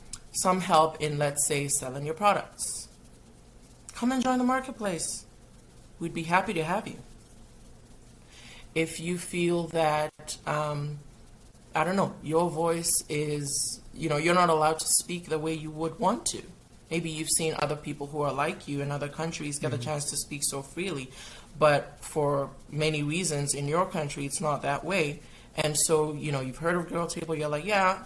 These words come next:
Speaker 1: I wanna publish my viewpoint on oba," we're not gonna send you away.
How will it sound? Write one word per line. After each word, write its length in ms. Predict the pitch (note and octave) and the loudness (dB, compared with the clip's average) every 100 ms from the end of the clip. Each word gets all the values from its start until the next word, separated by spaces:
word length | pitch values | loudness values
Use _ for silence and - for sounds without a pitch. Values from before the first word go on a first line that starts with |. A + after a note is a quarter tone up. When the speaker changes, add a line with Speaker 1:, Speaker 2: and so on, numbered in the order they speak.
| - | -4
Speaker 1:
I 60 | |
wanna 380 | G3+ F#3 D#3 C#3+ - - - - - - | 0 2 2 0 -6 -14 -18 -20 -20 -16
publish 580 | - C3+ B2+ C3+ - - | 2 2 2 -4 -4 -2
my 160 | C#3 C3 | -2 -2
viewpoint 640 | B2+ C3+ - C#3 C3+ - - C#3+ | -4 -10 -6 -6 -6 -14 -10 -8
on 200 | C#3 B2+ | -6 -6
oba," 360 | C#3+ C#3+ C#3 C#3 | -6 -2 -4 -4
we're 140 | C#3+ D#3+ | -8 -6
not 180 | F#3 | -6
gonna 160 | F#3 F3+ | -4 -2
send 300 | - E3 D3 | -2 -2 -4
you 100 | D3+ | -6
away. 220 | C#3+ C#3 | -6 -8